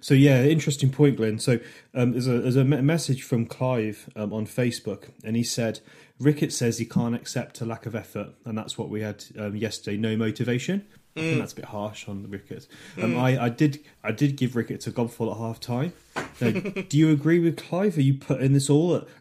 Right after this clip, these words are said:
Speaker 1: Ricketts not motivating the players, and the Ricketts is at fault for the lack of effort from the team?
Speaker 2: No, uh, you can't. You know, I think we've got to give him, like, you know, you say any new manager coming in, his chance to build his team, and we won't be seeing that until mid-January, February time. Personally, I don't think so.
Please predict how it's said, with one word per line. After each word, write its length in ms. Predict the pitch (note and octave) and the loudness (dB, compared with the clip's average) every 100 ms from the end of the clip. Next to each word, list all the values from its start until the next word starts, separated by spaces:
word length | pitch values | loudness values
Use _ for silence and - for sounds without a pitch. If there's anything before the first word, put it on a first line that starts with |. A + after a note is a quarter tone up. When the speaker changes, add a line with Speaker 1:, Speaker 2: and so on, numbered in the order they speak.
| - | -4
Speaker 1:
Ricketts 420 | B2 C3+ C#3+ - | -4 -2 -4 -2
not 160 | C3 A2+ | -2 0
motivating 600 | B2 B2 B2+ B2+ A#2+ A#2+ | -2 -2 -4 -2 -2 -4
the 60 | |
players, 360 | A#2 C3 D3+ B2+ | -4 -2 0 -2
and 100 | - - - | -6 -12 -8
the 100 | G#2+ | -4
Ricketts 520 | A2 A2+ - C3+ - | -2 -2 -2 -2 -4
is 100 | G#2+ | -6
at 320 | A2+ - - | -6 -8 -14
fault 360 | - - C#3+ B2+ | -10 -2 -2 -2
for 120 | - | -6
the 140 | A2 A2 | -4 -4
lack 220 | A2+ - | -6 -10
of 80 | A2 | -10
effort 360 | A#2 D3+ C3+ | -8 -10 -10
from 220 | - A#2 | -10 -10
the 80 | A2 | -10
team? 380 | - B2 C#3+ E3 _ _ _ - | -6 -4 -4 -8 _ _ _ 2
Speaker 2:
No, 340 | F4+ - - - | 4 4 2 -6
uh, 40 | F3+ | -6
you 180 | F#3+ G3+ | -4 0
can't. 360 | A#3+ D#3+ G2 | 2 2 -2
You 180 | D3+ D#3 | -4 -2
know, 100 | A#2+ - - - - | -4 -8 -16 -20 -8
I 60 | - | -2
think 240 | B3+ G#3+ E3+ | -2 -2 -2
we've 140 | E3+ | 2
got 160 | F#3 D3 | 2 2
to 80 | |
give 160 | C#3+ D3 | 2 0
him, 320 | D3 C3 C#3+ - | 0 -2 -4 -2
like, 320 | B2+ B2 - | 2 2 0
you 80 | C3 | -4
know, 100 | A#2 | -2
you 180 | B2 C3 | -4 -2
say 220 | C3 B2 | 0 2
any 140 | D3+ | 0
new 100 | A#2+ | -2
manager 240 | A2+ A2+ - | -4 -6 -8
coming 220 | A2+ A2+ | -6 -4
in, 100 | A#2 | -4
his 100 | A2+ | -4
chance 280 | C#3 B2 - | -4 -4 -6
to 80 | A#2+ | 0
build 260 | C3 C3+ | 2 4
his 140 | B2+ - | 2 -2
team, 220 | D#3+ B2+ | -4 -4
and 160 | A#2+ | -6
we 60 | C3 | -4
won't 200 | C3 B2 | -2 -2
be 80 | C3+ | -6
seeing 260 | B2+ B2+ B2 | -6 -4 -4
that 100 | G#2+ | -6
until 300 | A#2+ B2 A#2+ | -4 -6 -4
mid-January, 580 | B2+ A#2+ B2+ A#2+ A#2+ A#2+ | -6 -2 -2 -2 -2 0
February 380 | C#3 C#3 A#2+ | 0 0 -6
time. 240 | A2+ A2 G#2+ | -4 -4 0
Personally, 340 | A#2 A#2 A#2 | 0 0 -4
I 80 | A#2 | -4
don't 160 | A2+ A#2 | -4 -6
think 220 | A2+ | -10
so. 120 | - | 0